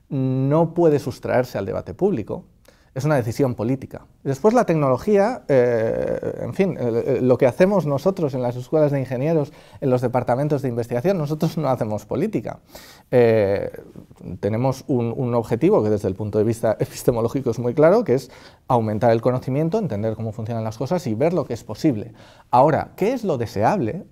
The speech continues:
entre lo que es posible? Es un, es una discusión política. Y... Eh, insisto en et-, en esto porque me parece uno de los grandes riesgos, dijéramos, del, del momento actual en las sociedades occidentales europeas.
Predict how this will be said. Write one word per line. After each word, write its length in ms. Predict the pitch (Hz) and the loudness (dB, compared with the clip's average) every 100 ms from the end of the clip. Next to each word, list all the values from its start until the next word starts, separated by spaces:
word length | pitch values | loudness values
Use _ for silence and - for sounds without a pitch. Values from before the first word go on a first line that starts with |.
| - | -6
entre 280 | 127 113 113 | -6 -4 -6
lo 100 | 110 | -6
que 60 | |
es 80 | 104 | -8
posible? 520 | - 101 151 120 120 - _ _ _ _ _ | -8 -6 -4 -4 -6 -12 _ _ _ _ _
Es 360 | - 160 160 - _ | 0 0 0 -12 _
un, 560 | 143 120 113 110 113 113 | -6 -4 -4 -6 -10 -10
es 180 | - - | -10 -6
una 140 | 139 | -4
discusión 560 | 120 110 117 - 143 135 - | -4 -4 -8 -2 -2 -4 -6
política. 540 | 113 117 135 110 - - _ _ _ - - - _ _ | 0 0 0 -4 -12 -16 _ _ _ -20 -20 -20 _ _
Y... 600 | 165 143 135 127 120 - - | 4 6 6 4 2 -2 -2
Eh, 460 | 139 120 117 110 - _ - | 2 2 2 0 -6 _ -6
insisto 400 | 143 135 190 208 | -4 -2 -2 -2
en 100 | 190 | -2
et-, 160 | 196 - | -2 -2
en 280 | 147 135 147 | 2 2 2
esto 260 | 190 - 135 | 0 0 0
porque 220 | 113 120 | 0 -2
me 100 | 110 | -2
parece 260 | 110 160 | -2 -2
uno 140 | 170 123 | -2 -2
de 60 | |
los 160 | 110 101 | -4 -4
grandes 360 | 113 139 156 123 | -4 -2 -4 -2
riesgos, 460 | 151 156 131 113 | -2 -2 -2 -4
dijéramos, 500 | 117 - 120 110 104 | -4 -6 -6 -6 -8
del, 320 | 104 107 - - _ _ _ _ _ | -6 -6 -8 -12 _ _ _ _ _
del 260 | - 110 98 | -8 -2 0
momento 1080 | 95 95 110 104 110 101 98 98 - - - | 0 -2 -4 -4 0 2 2 0 -2 -4 -4
actual 560 | 135 120 - 113 156 143 | -4 -4 0 4 4 2
en 160 | 113 98 | -6 -8
las 120 | 98 | -10
sociedades 540 | 95 - 95 95 95 | -12 -8 -6 -6 -10
occidentales 540 | 101 - 87 147 160 104 | -12 -10 -6 -2 -2 -4
europeas. 420 | 107 - 165 - | -8 -8 -8 -8